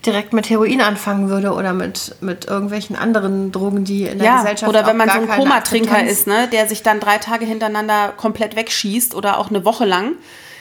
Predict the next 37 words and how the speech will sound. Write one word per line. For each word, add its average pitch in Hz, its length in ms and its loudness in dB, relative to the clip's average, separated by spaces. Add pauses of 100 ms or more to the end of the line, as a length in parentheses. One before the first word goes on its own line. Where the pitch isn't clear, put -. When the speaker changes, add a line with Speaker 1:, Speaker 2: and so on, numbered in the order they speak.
(180)
Speaker 2:
Das 202 180 0
würde 254 120 4
ja 240 140 4
irgendjemand 233 400 0
merken. 240 420 0
Aber - 140 -4
ich 190 100 -6
glaube, 214 220 0
das 214 160 -2
ist 240 140 0
ja 226 80 0
gerade 214 400 2
dein 226 300 0
Fall, 240 360 0
dieses, 196 500 -2 (760)
ähm, 190 500 0
ich 196 100 0
stehe 233 180 2
voll 254 220 2
im 240 120 4
Leben 233 280 2
und 208 160 -2
bin 202 140 0
trotzdem 247 440 0
in 214 140 0
diese 202 340 2
Sucht 277 380 0
abgeglitten. 185 760 -2 (360)
Das - 160 -2
ist 247 160 2
ja 208 80 4
gerade 170 180 2
das 180 140 -4
Tückische - 340 -6
daran, 170 240 -2
dass 175 160 0
das - 220 -2